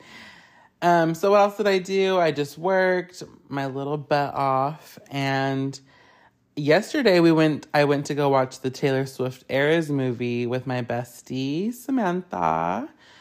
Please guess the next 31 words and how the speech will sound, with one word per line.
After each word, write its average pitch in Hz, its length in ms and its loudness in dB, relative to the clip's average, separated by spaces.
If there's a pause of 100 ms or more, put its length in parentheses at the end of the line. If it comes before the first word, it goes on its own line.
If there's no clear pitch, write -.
(160)
Shout - 260 -4
out - 140 -4
to 214 100 -8
Sam. 185 720 -4
Love 170 380 -4
you, 196 100 -6
girly. 180 800 -2 (240)
Um, 151 540 -2 (680)
and 156 160 -2
her 170 120 -2
sister, 175 400 -4
Nicole. 165 1000 0
Love 156 340 2
Nicole, 180 420 -4
too. 160 560 -2
Shout 160 200 -4
out 135 140 -4
to - 80 -10
Nicole 160 300 -8
if 156 100 -12
you're 175 100 -6
here 151 480 -4
listening. 139 880 -6 (760)
And, 139 500 -4
um, 117 540 -8 (360)
yeah, 208 180 2
we 202 100 2
took 202 200 -4
my 208 120 -2
bestie's 185 540 -6
niece, 170 680 -4